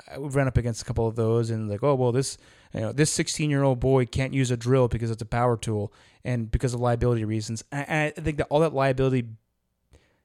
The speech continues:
stuff is probably important for a, a large organization. As a dad, I'm like, "That's B S. He knows, he, he needs to know how to do a drill." So I think scouting is best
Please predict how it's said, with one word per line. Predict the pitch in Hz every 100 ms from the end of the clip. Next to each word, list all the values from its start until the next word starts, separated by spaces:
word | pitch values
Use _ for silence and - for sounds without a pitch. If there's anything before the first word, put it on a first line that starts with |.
| _
stuff | - - 139
is | 131
probably | - 139 127
important | 110 - - 110 131 190 214 - _ _
for | - 117 117 117 -
a, | 131 - 107
a |
large | 113 117
organization. | 120 110 113 120 160 170 - _ _ _
As | 143 120
a |
dad, | 107 104 110 147 208 226 _ _ -
I'm | 143
like, | 120 104
"That's | - 135 123
B | 123
S. | 123 117 -
He | -
knows, | 139 123 -
he, | - 147 127
he | 147 147
needs | 131 113
to | 117
know | 113 113 113 -
how | 113
to | 110 107 -
do | 117
a |
drill." | 104 113 95 - -
So | - 160 - _ _ -
I | 156
think | - 170
scouting | - 143 139 135
is | 113
best | - 120 101 - -